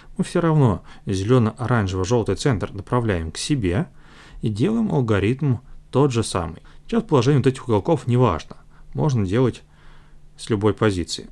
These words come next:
Главное, чтобы центр зелено-желто-оранжевый был перед нами. Алгоритм точно такой же.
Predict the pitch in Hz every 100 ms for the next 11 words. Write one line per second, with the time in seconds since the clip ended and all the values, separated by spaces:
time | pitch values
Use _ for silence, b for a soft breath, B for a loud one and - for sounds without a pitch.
0 | - 98 90 151 208 - 139 110 - 87
1 | 98 170 b b b - 95 98 113 98
2 | 92 101 - 90 95 117 202 147 127 151
3 | 113 98 90 82 - - - B B B
4 | B B B - 151 156 208 208 135 139
5 | 135 110 98 - 80 78 -